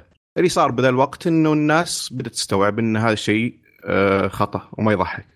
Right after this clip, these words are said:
آه، فأنا أشوف بأنه شيء جدا إيجابي، لأن الناس تغير ذوقها، لأن الناس بدأت تستوعب إن أوكي، ما في شيء يضحك إنك تستهزئ على،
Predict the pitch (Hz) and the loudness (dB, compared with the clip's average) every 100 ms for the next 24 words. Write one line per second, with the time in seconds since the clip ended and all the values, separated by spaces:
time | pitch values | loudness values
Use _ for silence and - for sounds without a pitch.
0 | _ - 95 98 98 98 - 120 131 127 | _ -2 2 4 2 0 0 0 2 2
1 | 127 - 98 117 120 123 - - - - | -2 -2 -2 0 0 -2 -6 -20 -20 -4
2 | 123 113 127 104 71 69 65 - - _ | -2 2 2 0 -2 -4 -8 -8 -20 _
3 | _ - 92 170 _ - 101 104 117 127 | _ -6 -6 -10 _ -4 0 4 2 0
4 | 135 - 110 113 104 95 98 110 131 - | -4 -4 0 2 2 2 2 0 -6 -8
5 | _ _ 92 92 107 113 107 107 - - | _ _ -2 2 2 2 0 -2 -2 0
6 | 120 110 104 104 98 95 - _ _ - | 2 2 2 2 2 0 -4 _ _ -20
7 | - _ _ - 101 95 92 - 120 113 | -20 _ _ -4 -2 0 0 0 -2 -2
8 | 101 123 120 - 107 95 - - 107 98 | -2 0 0 -4 -6 -8 -8 -2 -2 0
9 | 95 98 92 | 2 0 0